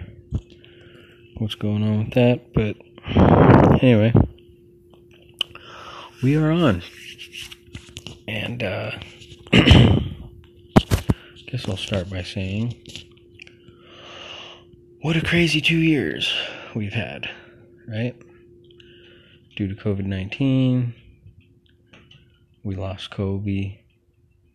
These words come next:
we lost D M X,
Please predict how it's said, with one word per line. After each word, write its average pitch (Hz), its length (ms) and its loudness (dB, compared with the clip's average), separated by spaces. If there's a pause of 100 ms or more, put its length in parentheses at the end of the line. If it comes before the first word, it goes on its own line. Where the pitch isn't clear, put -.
(560)
we 92 180 -10
lost 92 720 -12 (1120)
D 98 200 -6
M 98 180 -6
X, - 720 -10